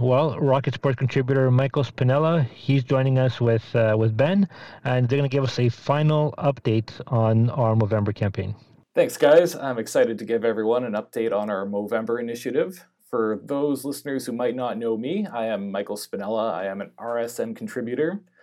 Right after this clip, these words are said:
Speaker 2: I've written for the A H L Report. I've helped edit some audio clips for the Canadiens Connections podcast and the Press Zone. This is actually my second appearance here on Canadiens Connection.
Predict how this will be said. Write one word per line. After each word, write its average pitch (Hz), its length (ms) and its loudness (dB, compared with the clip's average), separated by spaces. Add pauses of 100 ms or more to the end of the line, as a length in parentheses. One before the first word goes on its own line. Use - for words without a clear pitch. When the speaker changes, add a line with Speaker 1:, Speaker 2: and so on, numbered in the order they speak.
(200)
Speaker 2:
I've 113 220 -6
written 175 260 -4
for 156 160 2
the 120 120 -4
A 127 140 -4
H 123 160 -8
L 120 100 -2
Report. 135 520 -2
I've 110 120 -6
helped 110 340 -6
edit 113 260 -10
some 110 120 -10
audio 104 320 -8
clips - 300 -8
for 104 240 -6
the 98 60 -10
Canadiens 98 600 -10
Connections 101 460 -12
podcast 123 720 -2 (360)
and 147 180 -2
the 135 60 -2
Press 123 280 -2
Zone. 156 400 0
This 131 160 -10
is 120 80 -8
actually 131 340 0
my 117 100 -6
second 156 480 0
appearance 110 420 -2
here 110 180 -2
on 95 120 -6
Canadiens 92 500 -10
Connection. 117 480 -8